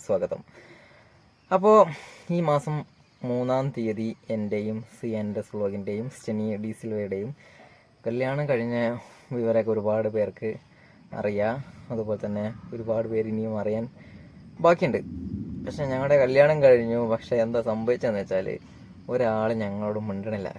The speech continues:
കല്യാണം കഴിഞ്ഞതിന് ശേഷം. അതാരാണെന്ന് ഞാൻ വഴിയെ പറഞ്ഞു തരാം. കല്യാണം കഴിഞ്ഞു രണ്ട് ദിവസം അവളോട് നിന്ന് മൂന്നാമത്തെ ദിവസം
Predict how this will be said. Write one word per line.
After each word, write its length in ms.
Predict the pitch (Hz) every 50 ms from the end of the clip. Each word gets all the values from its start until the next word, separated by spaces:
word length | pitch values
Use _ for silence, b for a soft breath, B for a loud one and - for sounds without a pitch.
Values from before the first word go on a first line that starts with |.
| - -
കല്യാണം 340 | 92 98 117 110 107 113 113 113
കഴിഞ്ഞതിന് 360 | 101 98 107 107 110 117 120 - 110
ശേഷം. 220 | 104 113 - - - - - - - B B B B B B B B B B B B B B B B B B B B - - -
അതാരാണെന്ന് 720 | 117 117 110 113 113 120 131 139 143 147 147 147 139 127 123
ഞാൻ 140 | 120 117 120 131 127 110
വഴിയെ 320 | 110 110 107 107 110 120 127 123
പറഞ്ഞു 320 | - 107 98 101 107 117 110 101
തരാം. 200 | 98 101 110 127 156 -
കല്യാണം 380 | 90 92 98 104 107 120 143 151
കഴിഞ്ഞു 260 | 156 143 139 139 143 156 151
രണ്ട് 240 | 135 120 123 131 147 151 147
ദിവസം 300 | 143 131 127 147 147 117 - - 117
അവളോട് 320 | 110 113 117 120 120 117 120 113
നിന്ന് 200 | 110 110 110 113 117 117
മൂന്നാമത്തെ 360 | 113 113 110 113 113 117 139 135 127
ദിവസം 240 | 117 107 - 135